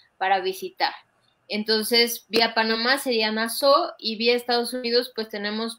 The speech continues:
más conexiones a diferentes islas. De hecho, por ejemplo, con American Airlines puedes conectar a cinco islas desde Miami,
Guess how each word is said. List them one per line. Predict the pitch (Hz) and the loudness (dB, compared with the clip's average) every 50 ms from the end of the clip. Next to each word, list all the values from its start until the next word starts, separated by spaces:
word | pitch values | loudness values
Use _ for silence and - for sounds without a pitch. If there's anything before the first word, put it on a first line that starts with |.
| 262 - | -12 -12
más | 311 - | -12 -10
conexiones | - 226 214 202 185 - - - 220 208 208 214 214 226 226 | -8 -8 -8 -8 -8 -8 -8 -6 -4 -4 -4 -4 -4 -4 -4
a | 220 185 | -4 -4
diferentes | 180 175 - - 185 185 185 185 - 190 185 - 233 | -4 -6 -6 -8 -8 -8 -8 -10 -10 -12 -10 -4 -2
islas. | 240 240 220 214 196 185 185 - - - - - _ _ _ _ _ | -2 -2 0 -2 -4 -4 -6 -8 -14 -20 -20 -20 _ _ _ _ _
De | - 202 202 208 208 214 | -6 -2 2 2 2 2
hecho, | 208 - - - 233 226 220 220 - _ | 2 -2 -4 -2 -2 -2 -2 -4 -6 _
por | - 208 202 190 | -6 -4 -4 -2
ejemplo, | 196 202 208 208 196 208 208 | -4 -4 -6 -6 -4 -4 -4
con | 208 202 196 | -4 -4 -4
American | 190 190 196 208 220 208 - 202 196 196 | -4 -2 -2 -2 -2 -2 -2 -4 -4 -2
Airlines | 202 202 208 208 208 220 226 233 233 - | -2 -2 -2 0 0 0 0 0 -2 -6
puedes | _ - 214 208 208 202 - | _ -6 -4 -4 -4 -4 -6
conectar | - 190 185 185 - - 196 202 | -8 -8 -8 -6 -4 -2 0 0
a | 202 202 | 0 0
cinco | - - 220 214 214 214 - 220 208 | -2 -4 -4 -4 -4 -4 -4 -2 -2
islas | 208 214 226 226 214 226 226 233 262 277 285 294 311 294 - | -2 -2 -2 -2 -2 2 2 4 4 2 2 -2 -8 -6 -6
desde | - 190 190 175 180 180 | -8 -8 -6 -6 -6 -4
Miami, | 175 175 175 175 202 220 233 233 240 285 359 415 | -2 -2 0 2 2 2 2 2 0 -2 -4 -4